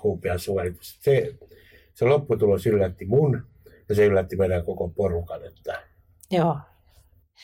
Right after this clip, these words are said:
Speaker 2: No, nyt kun sä katsot sitä ja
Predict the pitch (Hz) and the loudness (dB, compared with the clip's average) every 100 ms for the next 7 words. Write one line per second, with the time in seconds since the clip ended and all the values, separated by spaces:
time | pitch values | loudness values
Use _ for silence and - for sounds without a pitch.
0 | - - - - 214 - - - - - | -20 -20 -12 0 0 2 -4 -6 -12 -12
1 | - 175 196 196 208 202 214 208 185 202 | -10 -2 -2 0 -2 0 0 0 -2 0
2 | 180 180 - 180 | -2 0 0 0